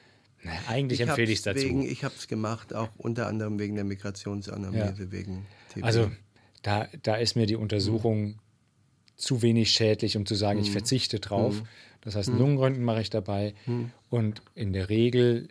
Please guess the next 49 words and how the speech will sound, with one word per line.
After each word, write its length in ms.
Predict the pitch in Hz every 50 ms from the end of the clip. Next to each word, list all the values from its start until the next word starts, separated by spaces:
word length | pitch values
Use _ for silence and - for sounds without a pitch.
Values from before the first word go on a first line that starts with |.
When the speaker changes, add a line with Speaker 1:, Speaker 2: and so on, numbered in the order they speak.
| _
Speaker 1:
schicke 300 | - - - - 117 120
ich 80 | 107 -
die 80 | - 107
Leute 320 | 101 101 104 101 107 -
einmal 320 | - 104 107 110 110 110
noch 180 | 104 101 95 -
zum 160 | - - 107
Abdomenschall. 840 | 107 98 - - 107 104 107 110 104 - - 101 98 101 101 104 104 - _ _ _ _ _ _ _ -
Und 220 | 123 123 120 113
Speaker 2:
Mhm. 40 | 117
Speaker 1:
den 300 | 113 101 95 95 101 107
können 180 | - - 101 101
wir 60 | 101 95
bei 80 | 104
uns 180 | 117 - - -
ja 80 | 101
nicht 140 | 101 98 101
machen, 220 | 135 143 120 113 104
Speaker 2:
Mhm. 140 | 104 107 110 - - - - - _ _
Speaker 1:
dass 160 | - 110 98 98
ich 120 | 101 98
Speaker 2:
Mhm. 80 | 113 113
Speaker 1:
den 220 | 107 101 101 101
auch 200 | 95 92 92 -
hab. 100 | 95 -
Und 160 | 127 113 101 123
das 200 | 131 123 - 131
wäre, 340 | 127 127 120 120 120 123 -
äh, 220 | 117 113 113 - 127
U-Status 460 | 123 113 - - 101 95 92 90 -
habe 100 | 90 87
ich 40 | 85
noch 60 | 87
vergessen. 300 | - - - 90 95 95 - - -
Speaker 2:
Mhm. 200 | 151 156 185 214
Speaker 1:
Das 160 | 214 123 -
ist 140 | 156 120 -
so 120 | 135 127
mein, 640 | 120 117 110 104 110 117 117 117 117 113 117 135 - - - _ _ _ _ _ -
Speaker 2:
Mhm. 140 | 120 120 117
Speaker 1:
mein 240 | 113 104 104 107
Minimum. 420 | 104 104 101 101 95 90 87 92 101
Und 160 | 107 104 92
wenn 140 | 101 104 104
ich 200 | 101 95 - -
da 420 | - 120 131 151 147 117 95 92 95 95 _ _ _ _ _ _ _ _ _ _ _ _ _ _ _ _ -
bei 100 | 101 92
der 100 | 95 -
Anamnese 760 | 98 98 98 98 104 117 135 147 143 147 151 151 151 160